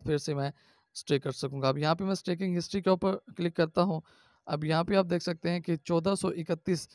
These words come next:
जो मेरे स्टेकेबल ईगल थे वो यहाँ पे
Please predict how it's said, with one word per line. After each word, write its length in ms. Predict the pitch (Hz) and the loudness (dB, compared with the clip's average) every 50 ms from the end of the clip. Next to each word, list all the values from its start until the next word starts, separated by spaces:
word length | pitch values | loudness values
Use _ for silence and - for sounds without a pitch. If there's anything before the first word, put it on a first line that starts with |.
| - _ _ _ _ _ - | -20 _ _ _ _ _ -4
जो 120 | 185 156 151 | -2 0 2
मेरे 140 | 160 165 156 | 4 2 2
स्टेकेबल 520 | - - 165 160 156 - 160 151 165 - - | 2 2 2 2 2 2 2 2 2 2 0
ईगल 260 | 190 147 156 156 147 | -2 2 2 2 2
थे 240 | 139 - 151 143 143 - _ _ _ _ _ _ _ _ _ _ _ _ _ _ _ _ _ _ - | 2 0 -2 -2 -2 -4 _ _ _ _ _ _ _ _ _ _ _ _ _ _ _ _ _ _ -2
वो 160 | 156 156 170 | 4 6 6
यहाँ 240 | 175 165 170 160 165 | 6 6 6 4 4
पे 140 | 156 165 | 4 2